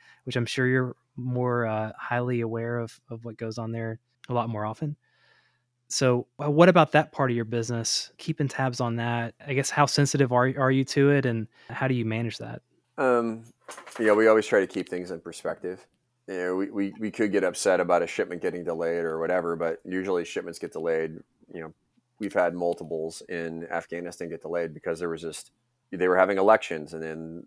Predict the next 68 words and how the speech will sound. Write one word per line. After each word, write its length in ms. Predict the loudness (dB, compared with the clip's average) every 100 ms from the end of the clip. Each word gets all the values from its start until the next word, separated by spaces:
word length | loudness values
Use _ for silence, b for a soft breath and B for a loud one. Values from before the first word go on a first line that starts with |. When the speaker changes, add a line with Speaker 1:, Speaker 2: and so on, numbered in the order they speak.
| -10
Speaker 2:
the 140 | -8
streets 440 | -8 -8 -6 -6
were 80 | -8
just 200 | -8 0
violent 380 | 6 6 6 -4
and 80 | -2
car 220 | 0 2
bombs 260 | 0 -2 -2
are 80 | -2
everywhere. 480 | -2 -4 -4 -6
And 100 | -6
so 360 | -6 -4 -4 -6 _ _ _ _ _ _ _ _ _ _ -6
is 160 | -4 -4
it 60 |
more 180 | 2 2
important 500 | 2 2 2 2 -8
for 80 | -8
somebody 300 | -6 -2 -2
to 60 | 0
go 140 | 0
to 60 | 2
a 100 | 2
factory 420 | 4 2 2 -4
and 80 | -4
make 140 | -8
a 40 | -10
scarf, 580 | -4 2 2 0 -4 -20 -4
or 180 | -2
is 80 | 0
it 120 | -4 -10
more 200 | -4 -2
important 380 | -2 0 -2 -2
for 80 | -6
those 160 | -6 -8
people 240 | -10 -8
to 80 | -8
stay 220 | -4 -4
at 80 | -2
home 580 | -2 0 -2 -4 -10 -16 _ _ -10
and 100 | -2
to 40 |
be 60 | 0
able 100 | 0
to 60 |
return 280 | -2 -4 -6
to 80 | -4
work 180 | -4 -4
when 100 | -10
it's 140 | -6
safe 180 | -4 -4
to 80 | -6
make 180 | -12 -10
more 140 | -14
scarves? 460 | -10 -10 -10 -14 _ _ _ _ _ -2
And 100 | 0
Speaker 1:
Right. 80 |
Speaker 2:
the 100 | 0
answer 240 | -2 -2 -2
is 100 | -2
B. 340 | -6 -8 -12 _ _
You 220 | -6 0 2
always 220 | 2 -2
take 180 | -6 -4
care 180 | -2 -2
of 40 |
your 100 | -4
people 240 | -8 -12
first. 440 | -4 -4 -4 -8